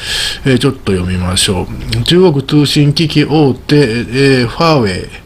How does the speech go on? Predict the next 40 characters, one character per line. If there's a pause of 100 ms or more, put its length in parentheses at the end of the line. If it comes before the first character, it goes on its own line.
(580)
イ
の
創
業
者、
あ
ー、
任
正
非
氏。 (100)
こ
れ
日
本
語
で
読
ん
で
ま
す。 (720)
え
ー、
ち-、 (1500)
米
国
に
よ
る
一
連
の
取
引
制
限
措
置
に、